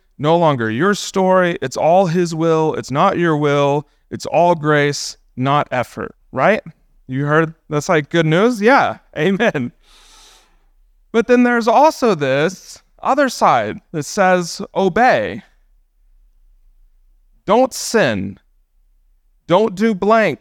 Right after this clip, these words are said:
Uh, make sure you never, ever, you know, do that sin. Make sure that you organize your life, be afraid, be trembling, live underneath the fear of God who is watching, uh, your life,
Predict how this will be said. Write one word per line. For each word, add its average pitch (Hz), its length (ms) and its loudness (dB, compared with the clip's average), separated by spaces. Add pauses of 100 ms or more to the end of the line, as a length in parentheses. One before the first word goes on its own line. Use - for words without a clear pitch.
(720)
Uh, 127 360 0
make 196 240 -2
sure 226 220 0
you 208 200 0
never, 214 420 2
ever, 180 680 0 (200)
you 151 100 -6
know, 175 320 -2 (220)
do 180 160 0
that 226 320 2
sin. 113 600 -2 (540)
Make 175 240 0
sure 220 280 0
that 190 140 0
you 160 220 0
organize 202 720 0
your 160 120 0
life, 170 540 0 (280)
be 139 100 -4
afraid, 196 640 0
be 135 140 -6
trembling, 170 840 -2
live 196 300 0
underneath 165 520 -2
the 131 100 -8
fear 175 240 -2
of 151 120 -2
God 156 440 0 (300)
who 139 140 -4
is 123 160 -2
watching, 190 720 0 (260)
uh, 123 380 0
your 196 500 0
life, 185 480 2